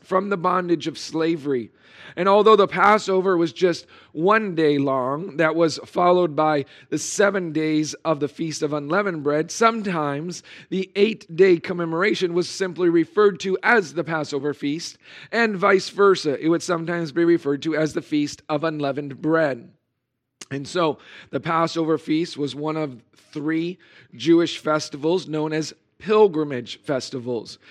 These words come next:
Okay, the Passover, along with the Feast of Weeks, uh, also known as Pentecost, and the Feast of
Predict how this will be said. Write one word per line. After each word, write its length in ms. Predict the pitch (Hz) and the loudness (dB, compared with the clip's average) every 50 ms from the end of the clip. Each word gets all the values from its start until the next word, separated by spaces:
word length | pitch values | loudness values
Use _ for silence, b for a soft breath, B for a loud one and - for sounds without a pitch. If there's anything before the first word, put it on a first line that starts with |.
| B B | B B
Okay, 220 | B - 151 156 170 | B 0 2 2 2
the 120 | 156 151 | 2 0
Passover, 800 | 120 156 190 185 175 180 165 - 185 175 175 160 180 190 339 - b b b b b b | 0 2 2 4 4 2 2 0 0 0 2 2 0 -2 -4 -4 b b b b b b
along 400 | - 160 165 170 170 180 175 165 | -2 2 2 4 4 2 0 0
with 260 | 160 165 147 - - | -2 -4 -4 -4 -6
the 240 | 147 165 160 147 139 | -2 0 0 0 0
Feast 460 | - - - 180 185 185 170 - - - | -4 -6 -6 -4 -4 -4 -6 -8 -8 -4
of 220 | 160 160 147 123 | -4 -2 -2 -2
Weeks, 600 | 143 147 165 185 202 208 - - - - - - - - - | -2 0 0 0 0 -2 -4 -8 -12 -12 -12 -14 -14 -12 -10
uh, 120 | 123 123 - | -10 -8 -6
also 300 | 131 147 156 - 165 160 | -8 -8 -8 -6 -4 -6
known 260 | 151 147 147 147 151 | -4 -4 -6 -8 -8
as 220 | 120 123 131 117 - | -8 -8 -10 -10 -12
Pentecost, 920 | - - - 170 170 165 - 170 - - 170 160 156 180 - - - - B B B B B B - | -14 -12 -8 -8 -8 -6 -8 -8 -8 -6 -6 -6 -6 -8 -10 -14 -18 -20 B B B B B B -4
and 280 | 165 175 180 175 160 | -4 -2 -2 -2 -2
the 80 | 160 151 | -2 -4
Feast 460 | - - 170 185 185 185 - - - - | -4 -4 -6 -4 -4 -4 -6 -8 -8 -4
of 280 | 156 165 165 147 135 | 0 0 0 0 -2